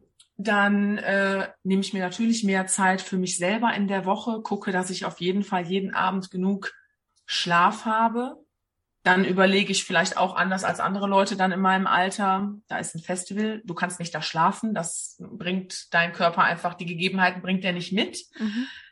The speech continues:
Speaker 1: Wie kommst du davon weg? Kann dich vielleicht jemand abholen? Also es hat ganz viel einfach mit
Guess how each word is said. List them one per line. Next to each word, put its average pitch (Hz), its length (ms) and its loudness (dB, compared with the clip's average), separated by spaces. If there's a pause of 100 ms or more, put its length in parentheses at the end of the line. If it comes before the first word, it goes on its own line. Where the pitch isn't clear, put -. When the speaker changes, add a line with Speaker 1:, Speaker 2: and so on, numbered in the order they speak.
(720)
Speaker 1:
Wie 185 200 6
kommst 190 280 4
du 196 60 2
davon 175 360 0
weg? 247 280 2
Kann 185 160 2
dich 180 180 -4
vielleicht 175 360 2
jemand 170 340 -6
abholen? 208 760 0
Also 180 200 0
es 185 80 -2
hat 196 160 -2
ganz 233 320 4
viel 208 160 -4
einfach 196 400 2
mit - 380 -4